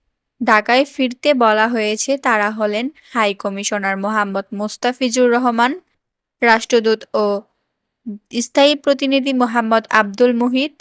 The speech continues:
রাষ্ট্রদূত মাহবুব হাসান সালে, হাই কমিশনার এম আল্লামা সিদ্দিকী ও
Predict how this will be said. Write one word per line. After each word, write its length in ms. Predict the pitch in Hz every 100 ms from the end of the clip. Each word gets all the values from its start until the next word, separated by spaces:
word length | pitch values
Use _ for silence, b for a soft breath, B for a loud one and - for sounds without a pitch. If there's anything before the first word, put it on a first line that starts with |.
| _ _ _ _ _ 226
রাষ্ট্রদূত 520 | 214 214 226 208 202
মাহবুব 460 | 208 214 220 226 247 240
হাসান 420 | 214 220 240 214 220 -
সালে, 400 | - 220 214 247 - _ _ _ _ b b b -
হাই 160 | 240
কমিশনার 640 | 247 285 294 302 302 277 277 -
এম 180 | 240 220 _
আল্লামা 540 | 233 233 240 240 240 247 - _ _
সিদ্দিকী 600 | - 233 208 202 196 180 - _ _
ও 80 | -